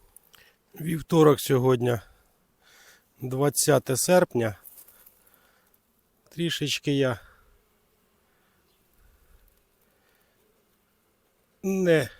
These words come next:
тоді роблю цю роботу, про які я числа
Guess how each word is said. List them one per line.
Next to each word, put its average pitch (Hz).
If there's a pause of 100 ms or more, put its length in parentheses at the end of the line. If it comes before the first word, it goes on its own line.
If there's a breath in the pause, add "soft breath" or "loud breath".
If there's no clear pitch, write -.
(260 soft breath)
тоді 131 (200)
роблю 123 (680 soft breath)
цю 131
роботу, 123 (2750 soft breath)
про 143
які 135
я 127
числа 127